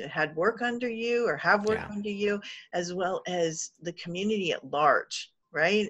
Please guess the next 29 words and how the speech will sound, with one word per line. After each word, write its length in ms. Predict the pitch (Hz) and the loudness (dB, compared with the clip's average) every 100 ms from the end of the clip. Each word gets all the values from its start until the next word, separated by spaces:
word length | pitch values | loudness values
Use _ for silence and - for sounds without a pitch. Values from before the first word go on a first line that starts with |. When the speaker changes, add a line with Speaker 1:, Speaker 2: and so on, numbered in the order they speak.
| - | -4
Speaker 1:
And 180 | 156 151 | -8 -6
Speaker 2:
Yeah. 160 | 156 156 - - - - | -6 -8 -12 -20 -20 -8
Speaker 1:
it's, 360 | - 156 - - _ | -6 -4 -8 -12 _
Speaker 2:
That's 200 | 160 - | -6 -6
so 100 | - | -4
Speaker 1:
it's, 100 | 87 | -4
Speaker 2:
good. 200 | 85 73 - _ _ _ - | -4 -6 -8 _ _ _ -10
Speaker 1:
you 140 | 190 | -4
know, 140 | 160 - | -2 -2
y-, 220 | 170 170 - | -4 -6 -6
you're 160 | 180 | 0
really 260 | 202 226 220 | 6 6 6
a 60 | 185 | 2
special 420 | - 160 151 147 | 2 2 4 -2
person, 500 | - 131 123 127 120 | -2 -4 -4 -8 -4
Ben, 320 | 95 82 90 - _ | 0 0 -2 -12 _
eh, 80 | 147 147 | -16 -14
to 140 | - | -14
be 140 | 156 160 | -6 0
Speaker 2:
Yeah, 80 | 151 | 0
Speaker 1:
able 160 | 147 | 2
Speaker 2:
thank-, 240 | 113 - _ | 0 0 _
Speaker 1:
to 280 | 151 143 139 - - | -4 -4 -6 -14 -6
Speaker 2:
thanks 240 | 90 87 | -6 -4
so 80 | 92 | -4
much, 200 | 80 - | -4 -4
Randy. 280 | 71 69 69 | -8 -6 -4
Speaker 1:
take 280 | 175 165 - | -4 -2 2
that, 380 | 120 - - | 4 4 0